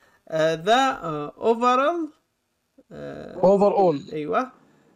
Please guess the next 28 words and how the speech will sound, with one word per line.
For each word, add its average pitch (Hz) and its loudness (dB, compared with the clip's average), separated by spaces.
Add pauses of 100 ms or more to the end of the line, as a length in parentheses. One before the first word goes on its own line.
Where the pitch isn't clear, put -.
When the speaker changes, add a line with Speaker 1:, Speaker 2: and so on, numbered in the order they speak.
(200)
Speaker 1:
آه، 151 -4
enterprise، 233 -2
زين، 202 -4
risk 226 0 (120)
management 233 -4 (420)
process. 190 -2 (400)
زين، - -8
هني 277 -2
عندنا 254 0
نوت 240 2
أيضًا. 156 -10 (1300)
Speaker 2:
أيوة، 294 6
هي 277 4
أساسًا 254 2
أول 262 4
بعد 214 4
ما 226 4
يشوف 220 2
ال 196 2
إي 214 -4
آر 208 4
إم 240 2 (180)
يع-، 185 2
يعرفها 208 4
إنه 180 2
false. 170 -2 (180)
Speaker 1:
أيوة، 143 -4
بالضبط. 151 -6